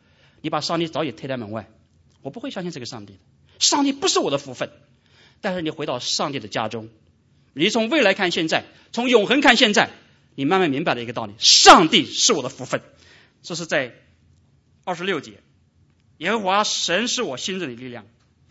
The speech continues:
又是我的福分，直到永远。”他最后的时候他怎么说？“我知道我亲近神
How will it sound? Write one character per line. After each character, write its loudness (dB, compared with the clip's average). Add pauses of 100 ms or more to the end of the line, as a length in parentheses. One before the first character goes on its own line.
(220)
又 -8
是 -10
我 -14
的 -12
福 -18
分， -12 (600)
直 -8
到 0
永 -8
远。” -10 (500)
他 -4
最 4
后 2
的 0
时 -6
候 -4
他 -2
怎 -6
么 -8
说 -6 (1300)
？“我 -6
知 -8
道 2
我 -4
亲 -6
近 0
神 -6